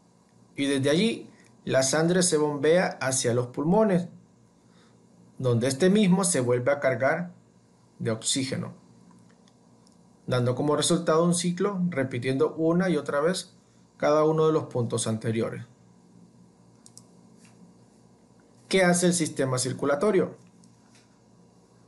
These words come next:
El sistema circulatorio está formado por vasos sanguíneos que transportan sangre desde el corazón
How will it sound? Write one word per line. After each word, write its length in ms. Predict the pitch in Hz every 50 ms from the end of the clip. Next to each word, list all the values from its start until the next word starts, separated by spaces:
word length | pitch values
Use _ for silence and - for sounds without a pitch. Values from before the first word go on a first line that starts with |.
| _ _ - _ - - _ _ _ _ _ _ _ _ _ _ _ _ _ _ - - - - - - -
El 120 | 285 -
sistema 360 | 185 233 - - 269 262 285
circulatorio 560 | 277 277 247 - - 175 165 - - 165 165
está 180 | 170 175 185 180
formado 680 | 180 - 170 156 151 143 143 147 - 185 185 180 - - -
por 180 | 143 139 131
vasos 300 | 117 113 117 - 127 120
sanguíneos 500 | 127 127 131 135 143 165 170 160 135 123 117 - - - - - _
que 140 | - 165 170
transportan 720 | 170 175 170 175 175 - - 147 143 - - 165 165 160
sangre 540 | 156 - 151 156 160 165 180 196 214 - - - - - _ _ _ _
desde 220 | - 139 131 131 143
el 100 | 135 131
corazón 600 | 143 143 135 135 135 - 160 190 220 226 -